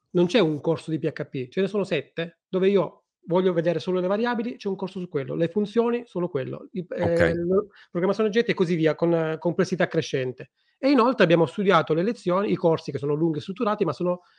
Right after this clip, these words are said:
Speaker 1: sono fatti di lezioni piccolissime, quindi le singole lezioni poi durano poco, tre, tre
Speaker 2: Mm.
Speaker 1: minuti, cinque, dieci minuti, poi a seconda chiaramente dei casi. Questo cosa fa sì? Intanto,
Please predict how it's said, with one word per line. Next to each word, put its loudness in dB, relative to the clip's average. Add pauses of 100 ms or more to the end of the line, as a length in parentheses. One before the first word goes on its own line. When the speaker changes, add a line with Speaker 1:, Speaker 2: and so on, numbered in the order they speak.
(100)
Speaker 1:
sono 4
fatti 2
di 2
lezioni 2
piccolissime, -2
quindi 0
le 0
singole 0
lezioni 0
poi 0
durano 2
poco, -8 (580)
tre, -2
tre 4
Speaker 2:
Mm. 2
Speaker 1:
minuti, 4
cinque, -2
dieci -2
minuti, 0
poi 0
a -8
seconda -2
chiaramente 0
dei 0
casi. -6 (260)
Questo 2
cosa 2
fa -2
sì? -8
Intanto, -2